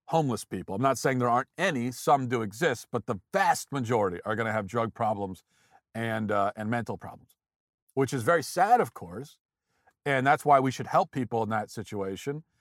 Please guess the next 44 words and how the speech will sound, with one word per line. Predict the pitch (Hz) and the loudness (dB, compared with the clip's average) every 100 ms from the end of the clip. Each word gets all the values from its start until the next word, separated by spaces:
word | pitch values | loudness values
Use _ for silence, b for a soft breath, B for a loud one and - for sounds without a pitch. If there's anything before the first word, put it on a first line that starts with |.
| _ _ _ | _ _ _
Um, | 117 120 113 110 110 110 _ _ _ _ _ _ _ _ _ _ _ _ _ _ _ - | 4 6 6 4 -2 -8 _ _ _ _ _ _ _ _ _ _ _ _ _ _ _ -6
and | 117 113 95 | -4 -4 -2
those | 117 | -2
people | - 123 107 | -2 -4 -2
need | 120 196 | -2 -2
help, | 113 104 107 - | -2 -2 -2 -4
and, | 110 110 | -8 -6
and | 107 107 | -6 -4
they | 107 | -4
should | 117 98 | -6 -8
receive | 98 - 180 | -8 -6 -6
it. | 107 b b - | -6 b b -6
But | - | -4
hundreds | - 214 226 226 | 0 0 2 2
of | 165 | 0
thousands | - 151 156 170 160 127 | -4 0 2 2 0 -4
of | 117 101 | -6 -6
dollars | 180 196 185 127 120 - | 0 4 4 4 2 0
is | 143 123 | -4 -4
not | 135 156 180 180 - | -4 4 4 4 0
the | 165 | -8
kind | - 156 151 | -6 -4 -4
of | 131 - | -4 0
help | - 151 120 - _ _ _ _ _ _ _ _ _ _ _ _ - | 4 4 2 -2 _ _ _ _ _ _ _ _ _ _ _ _ -4
that | 147 - | -2 0
should | 160 123 | -2 -2
be | 143 | -2
given | 131 262 202 113 | -2 0 0 0
in | 123 165 | -4 0
those | 160 143 | 2 0
situations. | 156 - 202 247 151 120 | -4 -2 0 0 -2 -6
You, | - | -8
you | 165 | -8
give | 156 196 - | 0 2 2
four | - 254 | 2 4
hundred | 214 202 190 143 | 4 2 0 2
grand | 175 180 160 | 0 2 4
to | 139 | 2
a | |
heroin | 123 - 247 269 185 | 0 -2 4 6 6
addict, | 110 104 120 139 - | 4 -2 -2 -2 0
and | 165 | 2
you've | 170 165 120 | 2 0 0
basically | - 214 226 233 208 175 | 0 2 2 0 2 0